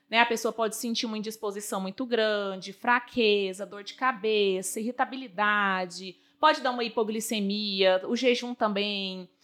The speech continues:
Então, assim, constipação, porque esse é um dos principais problemas, porque o que que você vai pensar? "Ah, eu vou diminuir o consumo de carboidrato."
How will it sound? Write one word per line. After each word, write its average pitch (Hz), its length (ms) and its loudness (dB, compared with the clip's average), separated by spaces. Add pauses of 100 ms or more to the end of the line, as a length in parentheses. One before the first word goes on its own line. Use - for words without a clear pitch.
(120)
Então, 240 140 0
assim, 247 180 -2
constipação, 233 1200 0 (300)
porque 226 260 2
esse 233 400 8
é 320 40 -2
um 294 40 -4
dos 285 140 -6
principais 285 500 0
problemas, 190 540 0
porque 214 560 2
o - 20 -20
que 311 120 2
que 302 60 -8
você 381 60 -2
vai 330 120 6
pensar? 262 640 0 (300)
"Ah, 294 160 12
eu 277 40 8
vou 269 100 10
diminuir 269 340 2
o 269 60 -4
consumo 285 320 -2
de 262 100 -8
carboidrato." 269 680 2